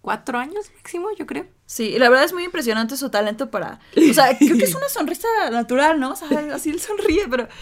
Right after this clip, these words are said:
Speaker 2: digo, ¿cómo puede hacer alguien así como una sonrisa y al mismo tiempo fingir como sufrimiento? Muy bien.
Speaker 1: A ver, ¿qué otro meme nos tienes?
Speaker 2: A ver, también, este, siento que es un clásico.
Speaker 1: Ujú.
Speaker 2: Ya está viejísimo.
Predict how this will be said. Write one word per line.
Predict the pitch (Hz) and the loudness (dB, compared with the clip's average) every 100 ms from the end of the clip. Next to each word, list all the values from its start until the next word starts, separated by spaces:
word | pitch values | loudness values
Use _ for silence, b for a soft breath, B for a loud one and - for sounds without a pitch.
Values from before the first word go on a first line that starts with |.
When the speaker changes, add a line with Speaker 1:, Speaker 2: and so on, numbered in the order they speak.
| B 294 | B 0
Speaker 2:
digo, | 277 233 | 2 2
¿cómo | 330 - | 2 4
puede | 349 | 4
hacer | 320 302 | 4 4
alguien | 277 269 262 | 4 4 0
así | 240 | 0
como | 269 269 | -4 -4
una | 262 | -4
sonrisa | 320 208 214 254 | -4 -4 -2 4
y | 262 | 4
al | 277 | 6
mismo | 262 285 302 | 2 2 -2
tiempo | 302 254 285 | -6 -4 -2
fingir | 240 226 226 226 | 0 0 2 0
como | 214 | -2
sufrimiento? | - - 190 180 - 480 277 233 - B B - | -6 -12 -14 -4 -2 -2 -4 -8 -14 B B -14
Muy | 107 | -8
bien. | - - - b b b b - _ - | -8 -10 -16 b b b b -20 _ -6
Speaker 1:
A | 170 175 | -2 0
ver, | 170 | 0
¿qué | 220 | -2
otro | 226 233 | -2 0
meme | 220 208 202 | 0 -2 -4
nos | 165 165 | -8 -12
tienes? | 151 - - - - | -18 -20 -20 -18 -4
Speaker 2:
A | - 220 | 2 4
ver, | 220 - - | 4 0 -2
también, | 262 294 381 427 b b b - - | 0 2 0 -6 b b b -18 -8
este, | 214 220 220 185 - | -6 -4 -4 -6 -4
siento | 262 302 | -4 -4
que | 311 | -6
es | 311 | -4
un | 302 | -4
clásico. | 247 240 233 294 - 640 - _ - - _ - | 0 -2 -2 -6 -6 -8 -8 _ -20 -20 _ -12
Speaker 1:
Ujú. | 165 170 277 - - | -10 -8 -10 -12 -10
Speaker 2:
Ya | 180 233 | 0 0
está | 294 294 | 2 0
viejísimo. | 269 226 226 233 240 - | 0 -2 -4 -2 -2 -4